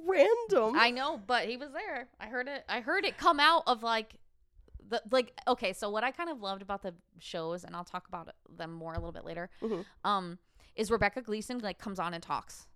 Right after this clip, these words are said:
Speaker 2: on all the shows.
Speaker 1: Oh, that's cool.
Speaker 2: Because she, like, wants people to know the history. Like, she doesn't really understand the par-, paranormal stuff, and she's, like, scared kind of
Speaker 1: Yeah.
Speaker 2: of it. But she's like, "I understand that it brings in the money, and I wanna know about our ghosts." A-,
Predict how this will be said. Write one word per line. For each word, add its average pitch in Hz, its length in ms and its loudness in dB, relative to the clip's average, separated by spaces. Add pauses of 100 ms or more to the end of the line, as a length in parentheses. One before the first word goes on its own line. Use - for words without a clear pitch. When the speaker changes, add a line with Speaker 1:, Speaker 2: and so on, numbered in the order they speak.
(120)
Speaker 2:
on 190 100 0
all 175 100 0
the 165 60 -6
shows. - 360 -12 (140)
Speaker 1:
Oh, 208 80 4
that's 196 160 2
cool. 175 300 2 (120)
Speaker 2:
Because 254 320 0
she, 269 140 0
like, 254 180 0
wants 240 200 2
people 233 200 -6
to 233 60 -2
know 220 80 -2
the 202 80 -2
history. 208 340 -6
Like, 156 160 -8
she 285 600 -2 (680)
doesn't 233 280 0
really 220 200 -2
understand 202 380 -4
the 202 40 -8
par-, 190 240 -6
paranormal 190 500 -4
stuff, 233 240 -4
and 214 100 -6
she's, 196 160 -8
like, 190 120 -4
scared 196 560 -8 (400)
kind 311 300 6
of 339 80 8
Speaker 1:
Yeah. 339 100 8
Speaker 2:
of 349 60 4
it. 381 200 6 (280)
But 247 160 4
she's 262 300 -4
like, 226 280 2
"I 208 160 6
understand 240 380 2
that 208 80 2
it 190 60 -2
brings 208 240 -2
in 190 60 -6
the 185 40 -6
money, 233 480 -2 (180)
and 220 80 2
I 214 100 6
wanna 214 200 2
know 208 160 2
about 202 160 4
our 185 100 2
ghosts." - 680 -4
A-, - 40 -4